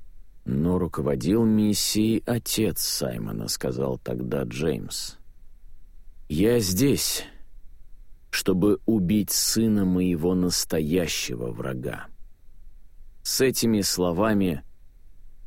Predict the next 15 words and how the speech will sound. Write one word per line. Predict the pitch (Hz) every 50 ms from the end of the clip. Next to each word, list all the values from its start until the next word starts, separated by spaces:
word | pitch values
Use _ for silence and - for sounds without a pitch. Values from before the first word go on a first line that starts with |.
| - - - -
Уилл | - 90 90 107 135 135 123 113
вонзил | 92 98 110 107 104 98 80 87 104 107 98 90
клинок | - - 90 90 87 92 104 110 107 -
в | - -
стоявшего | - - - 85 78 76 85 85 - - - - 78 73 76
рядом | 71 76 76 69 62 69 64
мужчину. | 64 64 64 65 - - - - - 57 57 55 52 - - - - - - - - - - - - - - - - - - - - - - - -
Саймон | - - - 120 113 113 107 104 104 104
успел | 104 98 - - - - 117 113 104 98 90
вскинуть | - - - - - - - 135 110 95 82 78
спрятанный | - - - - 101 101 101 98 - 90 85 87 87 82
в | 71 71
ножны | 85 90 98 101 98 87 78 85 85
осквернённый | 80 76 - - 85 87 85 85 87 90 98 98 92 87 82 82 82
клинок, | - - - 85 85 85 98 107 110 104 - -